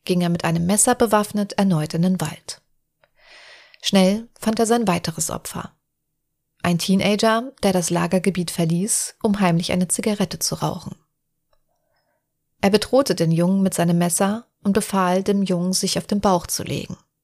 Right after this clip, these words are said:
Er riss ihm die Kleider vom Leib, band ihm eine Schlinge um den Hals und versuchte, ihn an einem Ast zu erhängen. Er genoss den Todeskampf seines Opfers und sah zu,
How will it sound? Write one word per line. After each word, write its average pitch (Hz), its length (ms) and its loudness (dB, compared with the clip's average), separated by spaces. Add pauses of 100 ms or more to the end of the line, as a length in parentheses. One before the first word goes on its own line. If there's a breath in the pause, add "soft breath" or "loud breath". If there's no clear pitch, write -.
(1200 soft breath)
Er 185 140 4
riss 208 160 4
ihm 220 80 2
die 208 120 2
Kleider 190 360 0
vom 226 160 -4
Leib, 220 360 -2 (320)
band 185 180 4
ihm 180 140 0
eine 175 180 0
Schlinge 202 340 2
um 170 120 0
den 165 180 2
Hals 180 480 0 (400 soft breath)
und 196 100 -2
versuchte, 190 500 2
ihn 196 360 -2 (120)
an 190 120 -2
einem 196 280 0
Ast - 440 -2
zu - 180 -4
erhängen. 180 640 0 (1500)
Er 190 120 2
genoss 196 300 4
den 220 120 -2
Todeskampf 185 640 0
seines 165 300 0
Opfers 190 500 0 (320 loud breath)
und 185 140 2
sah 185 200 2
zu, 202 460 -2